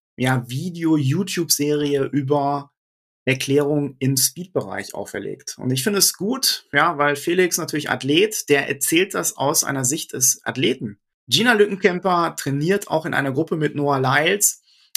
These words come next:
und die hat Noah Lyles gefragt und er hat ihr das aus seiner Sicht erklärt und da hat sie gesagt, "Oh, das habe ich verstanden als Athletin."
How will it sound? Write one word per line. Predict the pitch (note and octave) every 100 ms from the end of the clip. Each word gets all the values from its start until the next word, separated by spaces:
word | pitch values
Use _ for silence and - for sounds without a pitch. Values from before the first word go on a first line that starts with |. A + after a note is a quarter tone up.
| -
und | C3+ C#3 B2+ A#2+
die | D#3+
hat | F3+ E3+
Noah | D#3+ D3 C#3
Lyles | C#3 D#3+ -
gefragt | - C3 - A#2+ E3 B3 - -
und | D3+ D3 -
er | D3 F3+ A3
hat | -
ihr | E3 G#3+
das | A3+ -
aus | D3+
seiner | - F#3 F3
Sicht | E3+ -
erklärt | - - F3
und | D3+ C3 C#3+
da | E3 F#3+
hat | F#3+
sie | F3+
gesagt, | F3+ F#3 -
"Oh, | C#3
das | F3+ F3+
habe | F3
ich |
verstanden | - C#3 - G#3 B2+
als | B2 B2+
Athletin." | B2 G#3 - B2+ D#3 G#3